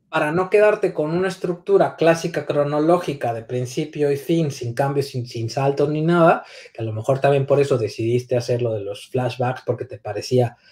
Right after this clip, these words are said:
estéticamente interesante,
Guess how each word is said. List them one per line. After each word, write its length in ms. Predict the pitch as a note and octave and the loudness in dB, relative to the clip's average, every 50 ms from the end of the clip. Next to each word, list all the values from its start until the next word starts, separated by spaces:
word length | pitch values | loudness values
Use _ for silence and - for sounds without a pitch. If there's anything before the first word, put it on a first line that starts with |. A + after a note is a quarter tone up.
| _ _ _ _ | _ _ _ _
estéticamente 880 | - - - - C3 B2 B2 B2+ - - A#2+ B2 A#2+ B2 B2 A#2+ A#2+ A#2 | -8 -8 -4 -4 -4 -2 -2 -2 0 0 2 2 2 2 2 2 2 2
interesante, 1000 | A#2 A2+ A#2 - A2+ A2+ A2+ - - D3 C#3 C#3+ C#3 C3+ C3+ D3+ E3+ A#3 - - | 0 0 0 0 0 0 0 0 2 4 4 4 4 4 4 4 4 4 2 -6